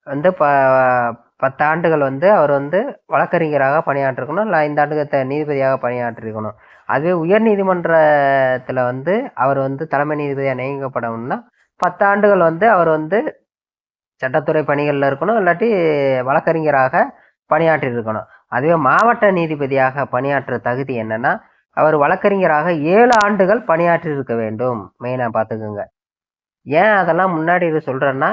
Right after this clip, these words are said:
கம்பாரிசன் பண்ணி சொன்னா தான் உங்களுக்கு வந்து குழப்பாம இருக்கும், அப்பதான் நீங்க புரிஞ்சு படிப்பீங்க. அடுத்து பாருங்க, உயர் நீதிமன்றம் இவரை மாவட்ட நீதிபதியாக நியமனம் செய்ய பரிந்துரை செய்ய வேண்டும்.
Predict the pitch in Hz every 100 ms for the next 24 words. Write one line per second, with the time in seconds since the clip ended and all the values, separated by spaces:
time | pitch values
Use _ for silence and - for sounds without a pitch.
0 | 233 143 139 180 180 170 156 139 139 160
1 | 156 123 131 127 180 202 143 131 123 156
2 | 151 131 135 135 131 117 110 147 269 -
3 | 143 123 127 117 110 107 131 127 120 104
4 | 101 107 104 - _ _ _ _ 139 156
5 | 147 131 120 139 208 226 202 175 156 190
6 | 220 220 _ - 139 156 156 175 226 139
7 | 135 170 202 190 175 160 151 139 143 151
8 | 160 147 156 160 156 139 135 170 135 147
9 | 160 156 165 - 120 123 113 107 110 120